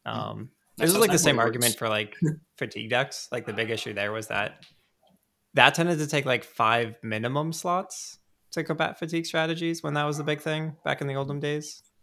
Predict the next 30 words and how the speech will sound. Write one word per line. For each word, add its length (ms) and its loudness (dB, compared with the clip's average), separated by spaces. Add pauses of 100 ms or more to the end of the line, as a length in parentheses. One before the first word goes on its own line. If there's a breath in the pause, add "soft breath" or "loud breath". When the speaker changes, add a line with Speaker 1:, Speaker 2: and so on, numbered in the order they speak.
(160)
Speaker 2:
Also, 240 6
sometimes 360 0
you 80 -2
just 180 -2
couldn't. 360 -4 (1080)
Speaker 1:
Yeah. 140 2 (560)
Speaker 2:
Like, 180 0
you, 80 0
you 200 4
just 140 0
couldn't 180 0
increase 300 -4
your 80 -2
win 120 -4
percentage 380 -8
with 80 -6
some 160 -4
decks. 240 -10 (840)
Speaker 1:
Yeah. 120 -8 (160)
So 100 4
I 100 10
definitely 400 4
don't 220 2
wanna 200 2
see 180 -6
the 120 -6
deck 200 -4
size 280 -6
increase 480 -10
because 580 -10